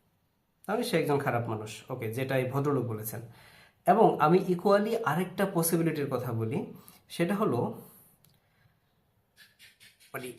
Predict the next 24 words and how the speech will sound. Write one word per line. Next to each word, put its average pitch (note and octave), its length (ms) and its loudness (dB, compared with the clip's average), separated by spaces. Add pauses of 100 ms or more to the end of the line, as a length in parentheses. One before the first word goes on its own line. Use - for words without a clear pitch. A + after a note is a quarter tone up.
(300)
ব্যথা D#3+ 460 6
বা F3 280 6
কষ্ট D#3 400 2 (200)
জিনিসটা C#3+ 520 0
বা A#2 500 4 (580)
জীবনের E3 420 6
যে E3+ 140 4
সংগ্রাম, D3 480 2
এটা C#3+ 160 0
সবার E3+ 360 6
জন্যই E3 320 4
আসে। - 240 -4 (440)
ভালো D3+ 260 4
মানুষের F3 340 6
জন্যও F#3 300 4
আসে, - 280 0 (340)
ভালো D3+ 180 4
মানুষের F#3 280 2
জন্যও G3 260 4
আসে, G#3+ 200 0
খারাপ E3+ 280 2
মানুষের D#3+ 340 2
জন্যও A2+ 280 0
আসে। - 220 -8